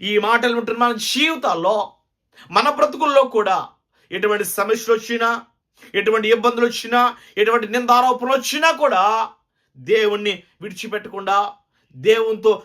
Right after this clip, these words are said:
సహవాసం కలిగి ఉంటే అది ఎంతైనా గొప్ప ఆశీర్వాదమని, గొప్ప దీవెనని దేవుని సేవకుడిగా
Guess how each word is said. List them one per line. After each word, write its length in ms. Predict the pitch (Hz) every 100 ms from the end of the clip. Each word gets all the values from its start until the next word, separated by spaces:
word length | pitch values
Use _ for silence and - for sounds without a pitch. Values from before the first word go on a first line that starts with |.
| -
సహవాసం 760 | 240 233 233 233 247 240 247
కలిగి 240 | 233 233 277
ఉంటే 580 | 262 202 165 202 - _ _ _ -
అది 120 | 147
ఎంతైనా 520 | 160 139 156 147 147 131 _ _
గొప్ప 180 | 147 143
ఆశీర్వాదమని, 920 | 175 185 - 208 202 202 202 220 220 _ _ _ _ 160
గొప్ప 200 | 165 160
దీవెనని 760 | 135 180 233 233 233 233 233 - _ _ _ 135
దేవుని 280 | 147 151
సేవకుడిగా 1000 | 143 - 175 185 185 143 185 185 185 180